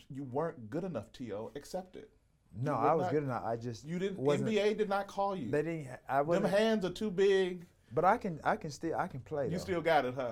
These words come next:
Speaker 2: I can play.
Speaker 1: And you also, I mean, you, your drive is gonna, you're gonna be seventy years old running hills talking about
Speaker 2: My thing is, if I, if I would have been given the same opportunity to play basketball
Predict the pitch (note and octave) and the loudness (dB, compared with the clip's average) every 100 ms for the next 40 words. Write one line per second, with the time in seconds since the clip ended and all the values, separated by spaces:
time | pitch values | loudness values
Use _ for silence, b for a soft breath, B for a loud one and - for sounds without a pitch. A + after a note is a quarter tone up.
0 | G#2+ D3+ D#3+ C3+ B2+ F2+ F#3+ B3 B3 A#3+ | -4 -4 -6 -12 -10 0 4 6 4 2
1 | A3+ G#3+ A#3 A#3 G#3+ G#3 G3 E3 E3+ F3 | 8 8 8 6 4 4 2 0 -2 -6
2 | E3 D#3+ F3 F#3+ G3 F#3+ b b D#3 G#3 | -10 -12 -10 -8 -8 -12 b b 4 4
3 | G3 G3+ G3+ F3+ D#3+ D3+ D#3+ A3 G#3 F#3+ | 8 8 8 2 -2 -4 -4 -2 -2 0
4 | G3 F3 E3+ E3+ D#3 D#3 D3 C#3 D3+ C#3+ | 0 0 -4 -4 0 2 2 2 -2 -4
5 | D#3 C#3 A#2+ - C#3 C3+ C3 B2+ G#3+ B3+ | -4 -2 -4 -2 -2 -2 -2 2 2 4
6 | A#3+ A#3 G#3+ G3 - E3 D#3+ - F3 G3+ | 4 6 4 2 0 -4 -2 0 2 2
7 | G3+ G3 - _ C#3+ C#3+ F3+ F#3 F3 C#3 | 2 -2 -8 _ -6 0 0 0 -4 -8
8 | B2+ - - C#3 C#3+ C3 D3 C3 B2 A#2 | -12 -16 -8 -6 -2 0 0 -2 -6 -10
9 | A2+ - C3+ C3 B2 A2+ - C3 A#2+ A2+ | -10 -8 -6 -6 -8 -8 -12 -12 -10 -10
10 | G2+ - A#2 F#2 A2 A#2 A2+ A#2 A#2 | -12 -8 -8 -6 -6 -6 -8 -6 -4